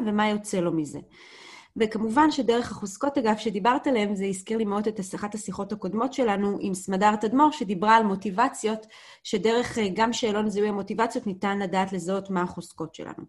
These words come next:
אז את יודעת, בבסיס של מותג, הרי דיברת על זה, תמיד עומדים, אה, ערכים. למשל, כשארגון עושה תהליך איזשהו מיתוג מסוים, אה, ללא יוצא מן הכלל, השלב הראשון שהוא עושה, זה להבין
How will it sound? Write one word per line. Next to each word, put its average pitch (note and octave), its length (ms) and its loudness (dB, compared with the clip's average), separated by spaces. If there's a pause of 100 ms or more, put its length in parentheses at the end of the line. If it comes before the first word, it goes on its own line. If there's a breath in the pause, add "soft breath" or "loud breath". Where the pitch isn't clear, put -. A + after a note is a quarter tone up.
(560 soft breath)
אז F#3+ 260 0 (100)
את A3 120 -10
יודעת, D#4 260 2
בבסיס B3+ 460 -2
של G#4+ 160 2
מותג, C#4+ 500 4 (300)
הרי F#3 420 0 (160)
דיברת A3+ 380 2
על B3 80 2
זה, F3+ 180 0 (100)
תמיד D4 360 6
עומדים, A#3 600 4
אה, G3 220 4
ערכים. D#3 540 -4 (600 loud breath)
למשל, G#3 440 4
כשארגון A#3 720 4
עושה B3+ 340 -2
תהליך A#3 380 2
איזשהו A3+ 360 0
מיתוג F#3 460 0
מסוים, D4 480 0 (200)
אה, G3+ 160 -2
ללא A3+ 180 2
יוצא D#4+ 280 2
מן C#4 160 4
הכלל, B3+ 420 2 (200)
השלב C4 320 0
הראשון B3 380 -2
שהוא G#3 280 0
עושה, - 320 0 (440 loud breath)
זה F#3+ 240 -2
להבין F#3 580 4